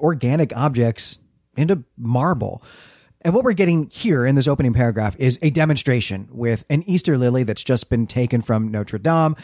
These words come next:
And I just want to read some of the descriptions that Chambers gives us. I mean, he's a, a beautiful wordsmith, so we might as well let him speak for himself here. And here's how he describes this process at work. "Changing tints of orange and crimson played over the surface,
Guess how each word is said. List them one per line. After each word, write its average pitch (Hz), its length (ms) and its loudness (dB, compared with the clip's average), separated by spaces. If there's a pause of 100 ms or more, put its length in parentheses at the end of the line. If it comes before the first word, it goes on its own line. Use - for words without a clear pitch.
(280)
And 175 100 0
I 196 60 2
just 214 160 0
want 185 100 2
to 147 60 4
read 123 340 0
some 127 160 2
of 120 120 2
the 117 100 0
descriptions 107 580 -4
that 113 140 -8
Chambers 104 480 0
gives 107 340 -2
us. 110 180 0
I 110 40 -2
mean, 107 80 2
he's 110 160 0
a, 107 80 -2
a 113 100 -2
beautiful 113 560 2
wordsmith, 101 400 -4
so 107 140 -2
we 120 100 2
might 120 140 4
as 113 120 0
well 107 140 -2
let 107 140 -4
him 104 100 0
speak 107 300 -4
for 110 120 -2
himself 104 400 -2
here. 101 240 -4 (320)
And 160 240 0
here's 233 200 2
how 165 140 4
he 147 60 0
describes 113 640 0
this 113 160 -2
process 104 800 -2
at 107 180 -8
work. 110 480 -8 (800)
"Changing 220 420 0
tints 156 320 -2
of 120 100 0
orange 147 380 0
and 117 140 -2
crimson 123 420 -4
played 156 320 2
over 117 160 -2
the 104 100 -4
surface, 110 600 -4